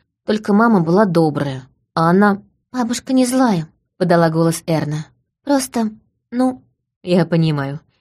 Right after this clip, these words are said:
кивнула я. «Просто она с вами строга и все время воспитывает, да?» «Иногда кажется, что она совсем нас не любит», прошептала Эрна. «Хотя всегда говорит, что любит».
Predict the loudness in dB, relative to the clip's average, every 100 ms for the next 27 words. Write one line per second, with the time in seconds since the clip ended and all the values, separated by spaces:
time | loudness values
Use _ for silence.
0 | _ 0 2 2 2 0 -4 -8 _ _
1 | 0 0 0 2 4 4 2 2 4 2
2 | 2 0 2 0 -2 -2 0 2 2 2
3 | 0 -2 -6 -4 -2 -2 0 -2 -4 _
4 | _ _ _ 0 0 2 -4 -4 -6 -4
5 | -6 -8 -8 -8 -4 -2 0 -2 -4 -4
6 | -2 -2 0 0 0 0 -2 -8 -18 _
7 | _ _ _ -8 -4 -4 -2 -4 -2 -2
8 | -2 -4 -8 _ _ _ _ -10 -4 -4
9 | -2 0 0 0 0 -2 -2 -2 2 2
10 | 0 -10